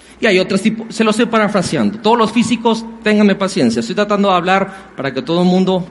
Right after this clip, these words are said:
podamos entender. Las dos son leyes.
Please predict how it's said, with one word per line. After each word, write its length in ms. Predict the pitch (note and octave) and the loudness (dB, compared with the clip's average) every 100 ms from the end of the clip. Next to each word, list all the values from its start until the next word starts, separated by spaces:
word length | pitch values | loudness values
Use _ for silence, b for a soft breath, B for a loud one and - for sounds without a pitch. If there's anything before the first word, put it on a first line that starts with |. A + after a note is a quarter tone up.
| - | -6
podamos 380 | A#2 C#3 C#3 | -2 -2 -2
entender. 340 | D3+ C3+ B2 E2+ - - - B B B B B B B B _ - | -4 -4 -4 -6 -12 -20 -20 B B B B B B B B _ -4
Las 240 | B3 A#3+ | 0 2
dos 160 | C4 F#4 | 2 2
son 200 | F4+ D4+ | 4 4
leyes. 560 | E4 D4 F3 A3+ - | 4 0 -2 -6 -12